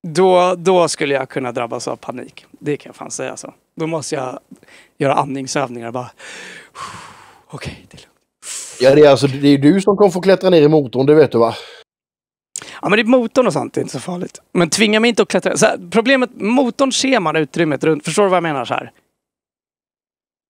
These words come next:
Speaker 1: Typ att vara inne här med huvudet först in i en sån här och inte kunna komma ut skulle jag tycka var skitjobbigt.
Speaker 2: Ja, men där, där ska du inte in.
Speaker 1: Där skulle jag kunna få mig. Nej, jag ska inte, jag, inte in i, så här, t-, tänk dig att det är en öppning och sen är det en trång gång, liksom. Det,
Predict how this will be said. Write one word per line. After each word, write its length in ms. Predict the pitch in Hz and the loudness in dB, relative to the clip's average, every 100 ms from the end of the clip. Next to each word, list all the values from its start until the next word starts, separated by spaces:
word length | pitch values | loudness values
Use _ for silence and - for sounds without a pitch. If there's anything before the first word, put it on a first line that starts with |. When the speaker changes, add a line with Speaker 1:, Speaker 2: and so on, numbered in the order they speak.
| _ | _
Speaker 1:
Typ 200 | 196 190 | 0 0
att 60 | 202 | 2
vara 100 | 214 | 2
inne 200 | 214 214 | 2 2
här 200 | 202 151 | 2 2
med 120 | 156 | 2
huvudet 280 | 165 139 - | 0 -2 -4
först 300 | 185 - - | -4 -4 -6
in 140 | 135 | -4
i 20 | |
en 80 | 135 | -4
sån 120 | 156 | -4
här 200 | 151 127 | -4 -4
och 80 | 123 | -4
inte 160 | 135 - | -6 -8
kunna 160 | 131 | -12
komma 260 | 120 135 135 | -10 -6 -6
ut 80 | 135 | -8
skulle 160 | - | -12
jag 80 | 131 | -14
tycka 120 | 139 | -12
var 60 | 113 | -14
skitjobbigt. 480 | - - 127 117 - _ _ _ _ _ | -14 -12 -12 -12 -20 _ _ _ _ _
Speaker 2:
Ja, 60 | 117 | -4
men 140 | 135 | 2
där, 140 | 139 165 | 4 6
där 220 | 156 160 | 6 4
ska 140 | - | 4
du 80 | 170 | 2
inte 140 | 165 151 | 4 4
in. 80 | |
Speaker 1:
Där 140 | 165 202 | 2 0
skulle 180 | 143 151 | -2 -4
jag 60 | |
kunna 120 | 131 | -4
få 100 | 113 110 | -8 -10
mig. 80 | 120 _ _ _ _ - | -14 _ _ _ _ -4
Nej, 240 | 175 202 | 0 2
jag 120 | 220 196 | 2 0
ska 140 | 226 | -4
inte, 220 | 214 190 | -4 0
jag, 220 | 190 214 - | 2 2 -2
inte 340 | 254 226 - | -2 -2 0
in 180 | 226 156 | -2 0
i, 240 | 151 - 311 | -4 -8 0
så 100 | 214 | 0
här, 100 | 180 - - _ | 0 -8 -20 _
t-, 200 | 214 220 196 | 0 0 0
tänk 240 | 226 240 196 | -2 -2 -2
dig 100 | 202 | -4
att 120 | - | -2
det 60 | |
är 60 | 175 | -4
en 60 | 185 | -2
öppning 600 | 202 - 202 180 143 175 _ _ _ | -4 -4 -8 -6 -6 -12 _ _ _
och 100 | 170 | -4
sen 240 | 185 165 | -2 -2
är 60 | 160 | -4
det 60 | 156 | -6
en 80 | |
trång 360 | 135 165 165 156 | -4 -6 -4 -6
gång, 220 | 156 120 | -6 -8
liksom. 320 | 131 - 131 | -14 -14 -12
Det, 160 | 139 | -6